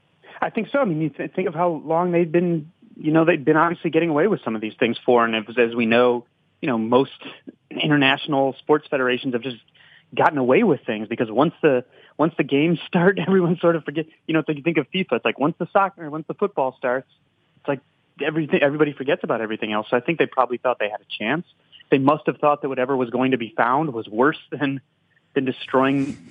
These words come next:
destroying the test. Maybe they thought they wouldn't get caught. But I mean, in addition to that,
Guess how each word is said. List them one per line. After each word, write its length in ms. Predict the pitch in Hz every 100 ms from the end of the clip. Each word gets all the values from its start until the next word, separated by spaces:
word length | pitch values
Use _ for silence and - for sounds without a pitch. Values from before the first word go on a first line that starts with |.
| -
destroying 480 | 127 - 139 131 135
the 60 |
test. 320 | - 127 147
Maybe 140 | 127 123
they 60 | 123
thought 160 | 127
they 60 | 127
wouldn't 200 | 127 123
get 140 | 110
caught. 300 | - 123 165
But 80 | -
I 20 |
mean, 240 | 143 143 135
in 80 | 175
addition 320 | 151 190 208
to 60 | 151
that, 340 | 139 175 -